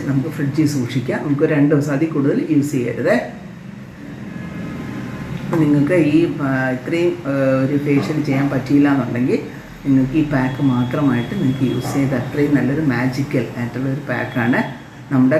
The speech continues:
കൊളാജൻ്റെ പ്രൊഡക്ഷനെ കൂട്ടാൻ സഹായിക്കുന്ന വൈറ്റമിൻ സി, അതായത് പൊട്ടറ്റോ, യുടെ ജ്യൂസ് ഇതിൽ അടങ്ങിയിട്ടുണ്ട്. അപ്പോൾ ഇതൊരു നല്ല പാക്കാണ്.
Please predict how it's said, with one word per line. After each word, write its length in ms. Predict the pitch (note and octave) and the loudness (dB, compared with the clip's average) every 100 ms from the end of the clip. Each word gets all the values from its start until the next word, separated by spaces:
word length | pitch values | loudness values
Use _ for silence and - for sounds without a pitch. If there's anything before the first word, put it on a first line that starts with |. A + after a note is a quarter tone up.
| D3+ | 2
കൊളാജൻ്റെ 800 | B2 B2+ B2+ C3+ B2+ C3 B2 - | 0 0 0 2 2 2 0 -4
പ്രൊഡക്ഷനെ 480 | C3 A#2 A#2+ C#3 C3 | -6 -4 -4 -2 -2
കൂട്ടാൻ 500 | B2+ C#3 C3+ D#3 D#3 | -2 -2 0 0 0
സഹായിക്കുന്ന 640 | D3+ A#2 B2 B2 C3 C#3+ A#3+ - - - - | 0 -2 -2 -2 0 0 -2 -4 -14 -18 -2
വൈറ്റമിൻ 440 | C#3+ C#3+ D3+ D3 C#3+ | 0 4 4 4 2
സി, 160 | E3 | 2
അതായത് 360 | C3+ B2+ C#3+ E3 | 2 2 -2 -2
പൊട്ടറ്റോ, 460 | C#3 - C3+ C3+ - - - - - C3 | -2 -2 -2 -2 -2 -10 -18 -20 -8 -2
യുടെ 120 | C3 | 0
ജ്യൂസ് 400 | C3+ C3 C#3+ C#3+ | 2 2 0 0
ഇതിൽ 120 | C#3+ B2 | 0 0
അടങ്ങിയിട്ടുണ്ട്. 580 | A2+ C3 B2+ B2 A#2+ | 0 0 0 -2 -2
അപ്പോൾ 260 | - C#3 D3+ | -2 -4 -4
ഇതൊരു 260 | C3 C#3 C#3+ | -2 0 2
നല്ല 380 | B2 B2 D3 D3 | 2 4 2 2
പാക്കാണ്. 500 | C3+ B2+ - C#3 C3+ | 0 -2 0 0 0